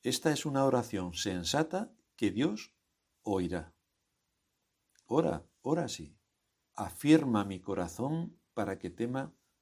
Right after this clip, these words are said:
tu nombre". ¿Cómo vamos a hacer frente a las batallas del alma,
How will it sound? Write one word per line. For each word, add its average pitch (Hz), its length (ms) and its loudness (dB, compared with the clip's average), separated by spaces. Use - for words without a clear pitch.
tu 101 100 -10
nombre". 82 460 -8
¿Cómo 160 200 8
vamos 160 280 8
a 156 40 2
hacer 139 200 0
frente 135 340 2
a 127 40 8
las 123 160 4
batallas 120 400 2
del 110 120 0
alma, 80 400 -2